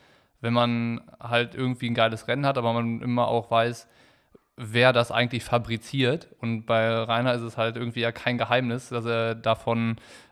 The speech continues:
ähm, positiv befallen ist von seinem Rennen. Ähm, und ich finde, das macht ja so einen Stellenwert auch noch mal aus. Also, ähm, irgendwie ab einem gewissen Punkt hat man ja auch das Gefühl, so,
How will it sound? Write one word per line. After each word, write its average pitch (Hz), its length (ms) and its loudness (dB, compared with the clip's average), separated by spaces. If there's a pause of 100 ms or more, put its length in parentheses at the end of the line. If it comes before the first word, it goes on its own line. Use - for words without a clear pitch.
ähm, 113 420 2 (360)
positiv 131 800 0 (180)
befallen 120 560 0
ist - 320 -14
von 117 220 -6
seinem 117 260 0
Rennen. 113 380 -2 (360)
Ähm, 110 500 0 (160)
und 120 220 -2
ich 120 100 -4
finde, 123 180 2
das 120 80 0
macht 123 200 0
ja 120 80 0
so 120 80 -4
einen 120 120 -2
Stellenwert 123 420 0
auch 123 160 4
noch 117 120 0
mal 107 140 2
aus. 104 340 -6
Also, 110 500 -4
ähm, 110 640 -8
irgendwie 120 540 -2
ab - 120 -6
einem 120 180 -2
gewissen 117 320 -4
Punkt 135 340 0 (800)
hat 123 160 -4
man 131 100 2
ja 120 80 4
auch 120 60 4
das 120 120 -2
Gefühl, 131 420 -2
so, 123 500 -2